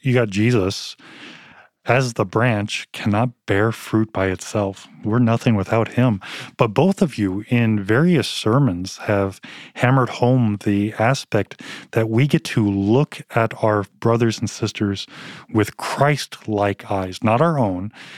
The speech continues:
and looking at them and realizing Christ died for them. Now we have value, now we have worth, now we have community, but this all roots back into Christ,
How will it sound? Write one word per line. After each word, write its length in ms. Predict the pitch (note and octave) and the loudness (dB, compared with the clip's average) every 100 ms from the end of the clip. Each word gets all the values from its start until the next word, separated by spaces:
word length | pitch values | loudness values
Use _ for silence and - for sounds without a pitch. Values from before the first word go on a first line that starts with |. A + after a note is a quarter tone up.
| - | -8
and 260 | - A2 G#2+ | -2 0 2
looking 400 | A2 D3 - C#3+ | 2 0 2 2
at 160 | A2+ - | 2 2
them 320 | A#2 A2+ B2 | 2 2 2
and 280 | A#2 G#2 G2+ | 0 0 0
realizing 760 | G#2 A#2+ C#3 G#2+ G2 - G2 F#2 - - _ | 2 2 4 2 0 -2 -4 -6 -14 -20 _
Christ 460 | - - B2+ D3 - | -6 0 2 0 -2
died 340 | - A#2 A#2 | 0 2 0
for 320 | - - G2+ G2 | -4 -4 0 0
them. 460 | F#2 G2+ G2 G2+ - - - - - | 0 0 0 -4 -12 -18 -16 -18 -4
Now 160 | A2 G#2+ | 2 2
we 120 | G#2+ | 4
have 160 | G2 F2 | 2 2
value, 520 | G2+ G2+ A2+ B2+ D3 | 2 4 4 2 4
now 160 | A#2 | 2
we 140 | F#2+ F#2+ | 0 -4
have 160 | F2 | -6
worth, 580 | G#2 G#2+ B2 D#3 - - | 0 2 4 2 -2 -4
now 180 | A2+ G2+ | 0 0
we 100 | G2+ | 0
have 160 | F2+ - | -4 -6
community, 600 | - G#2+ A#2+ C3 D3 D3+ - - - - | 0 2 4 4 2 0 -4 -14 -16 -2
but 140 | A#2+ | 0
this 180 | A#2+ A2 | 2 0
all 400 | B2 A#2+ C#3 C3+ | 2 4 4 2
roots 340 | G#2+ B2 C#3 - | 0 0 0 -2
back 400 | - A2+ B2 B2+ | -2 -2 -2 -2
into 240 | A2 - | -2 -2
Christ, 640 | - - B2 C#3 A2+ - | -8 -2 0 2 -2 -10